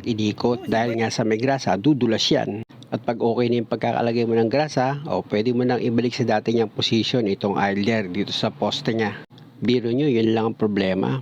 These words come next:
pero namuntikan ang gumastos ng malaki si customer dahil lang sa ingay na yun. Pag nailapat nyo na itong idler arm dito sa poste niya, pwede mo nang ilagay yung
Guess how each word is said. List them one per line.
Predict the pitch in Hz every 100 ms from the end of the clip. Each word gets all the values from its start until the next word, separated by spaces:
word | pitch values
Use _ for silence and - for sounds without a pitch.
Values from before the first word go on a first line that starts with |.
| -
pero | 113 107 104
namuntikan | 104 98 98 95 101 - 95
ang | 95
gumastos | 90 90 - 131 -
ng | 113 95
malaki | 95 104
si | - 113
customer | 98 - 95 90 98 110 - - -
dahil | 95 104 92
lang | 92
sa | 95 - 101 -
ingay | 139 123 113 110
na | 104 101
yun. | 107 110 123 - - -
Pag | - 131
nailapat | 151 156 156 156 151 -
nyo |
na | 147 135
itong | 131 135
idler | - 127 131 143
arm | 165 104 110
dito | 110 110
sa | 120 123
poste | - 110 110 - 127
niya, | 107 101 117 - - - -
pwede | 139 143
mo | 143
nang | 139 135
ilagay | 123 123 127 127
yung | 127